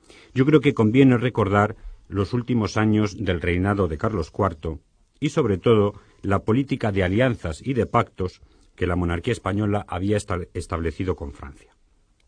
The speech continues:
Tras los sucesos de la Revolución Francesa, el rey, el monarca español, Carlos cuarto, restablece la tradicional política de alianzas con Francia y se firman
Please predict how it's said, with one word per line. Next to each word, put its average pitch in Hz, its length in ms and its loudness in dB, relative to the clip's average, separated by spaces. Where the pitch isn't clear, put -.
Tras 143 180 4
los 135 140 4
sucesos 147 460 2
de 127 80 2
la 117 100 4
Revolución 107 420 0
Francesa, 135 640 -2
el 90 200 -8
rey, 101 300 0
el 107 80 -2
monarca 95 340 -2
español, 139 500 0
Carlos 110 360 -4
cuarto, 139 420 0
restablece 127 880 2
la 98 200 -2
tradicional 101 720 0
política 104 500 -2
de 87 100 -4
alianzas 101 460 -4
con 135 180 0
Francia 98 480 -2
y 147 80 -4
se 160 160 0
firman 127 560 2